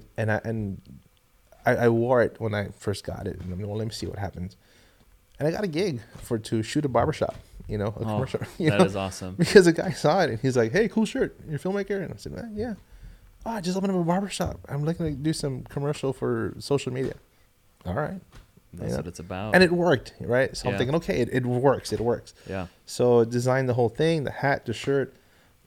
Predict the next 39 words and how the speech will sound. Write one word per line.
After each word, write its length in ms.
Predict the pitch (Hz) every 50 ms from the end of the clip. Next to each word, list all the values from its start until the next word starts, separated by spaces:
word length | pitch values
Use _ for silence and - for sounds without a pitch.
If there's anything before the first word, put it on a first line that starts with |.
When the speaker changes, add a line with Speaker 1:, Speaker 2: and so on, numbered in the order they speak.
| _ _ -
Speaker 1:
and, 320 | 104 101 98 95 95 95
uh, 300 | 98 95 92 87 85 92 95 -
Speaker 2:
So 240 | - - - 113 104
slick. 440 | - - - 95 95 87 - - - _ _ _ _ - - _ _ _
Speaker 1:
support 280 | - - 143 147 160 151
your 60 | 143
local 180 | 151 147 147
filmmakers 420 | - 156 143 143 139 139 139 131 123
dot 220 | 135 123 127 -
com 340 | - - 131 127 123 131 160 - _ _ _ -
Speaker 2:
That's 140 | - - -
right. 160 | 180 98 87 -
Speaker 1:
is 140 | 120 113 113
the 60 | 110
site. 320 | 110 - 120 117 120 120 - - - - - - _ _
But 260 | 143 156 143 - -
what 140 | 143 151 143
we 100 | 156 143
do 340 | 139 135 165 220 240 214 175
is, 340 | - 131 123 120 117 - - - - - _ _ _ _ _ _ -
it's 220 | - - 143 143 -
not 140 | 226 202 -
just 180 | - 110 - -
that, 320 | 131 190 214 165 - - - - - -
you 120 | 151 139
know, 280 | 127 127 135 135 - - - -
uh, 100 | - -
we, 440 | - 127 131 131 131 127 123 120 - - - - - - - _ _ _ _ _ _ - - - - - - -
you, 240 | - 143 127 127 120
we 180 | 123 123 127
interview. 460 | - 180 233 254 180 123 - 65 82 107 - _ _ -
Speaker 2:
Uh-huh. 240 | - 101 - 87 80 85 - -
Speaker 1:
And 280 | - 139 131 127 131 - -
so 200 | - - 185 180
far, 280 | 175 - - 175 165 - -
I 60 | 135
haven't 420 | - - 160 156 143 131 - -
interviewed 500 | 127 123 135 131 123 123 123 120 117 - -
anyone. 500 | - 113 120 131 139 143 151 170 185 185